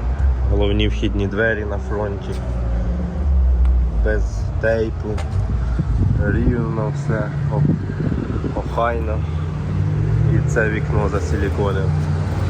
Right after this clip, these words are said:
А вчора, вчора тут силікон поставив, отам на першому експеншені. Ну, коротше, нам білдер почепив отакі красні тейпи,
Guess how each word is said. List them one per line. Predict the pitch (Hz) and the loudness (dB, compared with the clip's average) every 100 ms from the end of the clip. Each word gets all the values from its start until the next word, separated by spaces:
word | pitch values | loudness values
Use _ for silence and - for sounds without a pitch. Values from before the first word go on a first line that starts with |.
| - - - - - | -2 -2 0 0 0
А | - | 0
вчора, | 131 120 101 95 - - - - - - - - - | 2 2 2 0 -4 -4 -4 -2 -2 -2 -2 -2 0
вчора | 113 104 107 | 2 2 2
тут | 143 147 | 0 0
силікон | 151 135 127 131 117 | 0 0 0 -2 -2
поставив, | 123 - 127 117 113 107 - - - - - - | -4 0 0 2 0 -4 -8 -8 -8 -6 -4 -4
отам | 104 101 117 | -2 0 0
на | 107 | 0
першому | 101 117 110 - 107 104 104 | -2 0 0 0 -2 0 0
експеншені. | 98 - 139 143 127 - 127 120 117 117 - - - - - - - - | -2 0 0 0 -2 -6 -4 -4 -6 -8 -8 -6 -6 -6 -6 -6 -6 -6
Ну, | 117 | -6
коротше, | 117 131 127 | -2 -4 -2
нам | 123 117 | -2 0
білдер | 113 139 120 113 107 - - - - - - - | 2 2 2 0 -2 -10 -10 -8 -6 -6 -6 -6
почепив | 107 117 101 117 | -4 -4 -2 -2
отакі | 104 107 120 | -2 -6 -6
красні | 104 113 110 117 | -4 -4 -4 -6
тейпи, | 101 127 120 95 | -2 -2 -2 -6